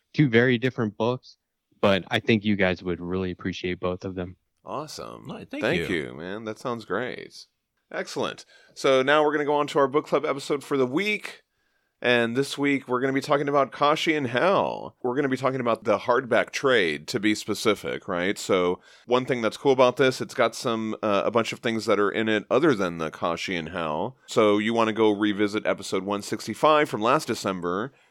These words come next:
Speaker 2: and check out our discussion of Sir Edward Grey Flying Naked Guy, or Acheron.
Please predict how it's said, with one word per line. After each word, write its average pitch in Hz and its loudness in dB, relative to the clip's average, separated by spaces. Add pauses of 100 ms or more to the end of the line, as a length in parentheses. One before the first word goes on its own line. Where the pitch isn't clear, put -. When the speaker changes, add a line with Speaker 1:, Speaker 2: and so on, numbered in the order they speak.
(100)
Speaker 2:
and 101 -4
check 107 -2
out 104 4
our 90 2
discussion 95 -2
of 87 -2
Sir 101 0
Edward 95 -4
Grey 90 2 (360)
Flying 101 0
Naked 123 0
Guy, 64 -6
or 107 8
Acheron. 90 2